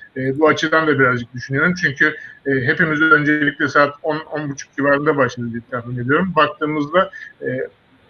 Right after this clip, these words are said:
sadece kripto para borsalarına yapılmış olduğunu, e, düşünmüştük. Ardından, e, sevgili İsmail Hoca'nın kulaklarını çınlatalım. Dün, e, maç spikeri gibi o da gitti,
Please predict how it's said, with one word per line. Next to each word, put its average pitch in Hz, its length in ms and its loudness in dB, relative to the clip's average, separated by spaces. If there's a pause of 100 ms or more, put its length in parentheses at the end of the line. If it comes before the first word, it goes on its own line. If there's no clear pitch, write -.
(420)
sadece 147 380 2
kripto 151 420 0
para 156 340 4
borsalarına 156 840 2 (300)
yapılmış 123 460 -8
olduğunu, 117 680 -10
e, 113 380 -10
düşünmüştük. 131 720 -6 (360)
Ardından, 156 720 2
e, 135 360 4 (420)
sevgili 147 580 2
İsmail 147 400 2
Hoca'nın 147 240 2
kulaklarını 156 480 0
çınlatalım. 135 540 -2 (360)
Dün, 156 120 2
e, 165 360 -6
maç 156 360 0
spikeri 147 600 2
gibi 131 160 4 (140)
o 190 140 2
da 196 80 8
gitti, 135 500 -4